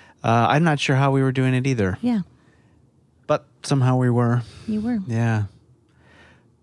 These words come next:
Speaker 1: Well, I could, <laughs> but the first thing I thought of was, well, merch was just one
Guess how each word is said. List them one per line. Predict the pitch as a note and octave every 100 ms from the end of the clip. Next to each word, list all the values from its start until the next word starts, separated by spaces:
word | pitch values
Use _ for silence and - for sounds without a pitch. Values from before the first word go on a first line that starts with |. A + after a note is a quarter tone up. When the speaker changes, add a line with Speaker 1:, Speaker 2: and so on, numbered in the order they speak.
| _ _ -
Speaker 1:
Well, | B2
I | B2
could, | - -
<laughs> | G#2 - - - - - - - - - - -
but | C3+ B2+
the | B2+
first | D3 C#3 -
thing | B2
I | G#2+
thought | A2 A2
of | A2 G#2+
was, | G#2+ G#2 - -
well, | B2 A#2 A#2 - - - - -
merch | C3+ D#3 D#3 C3+
was | A#2+
just | - A#2 -
one | A#2 A#2+ G#2+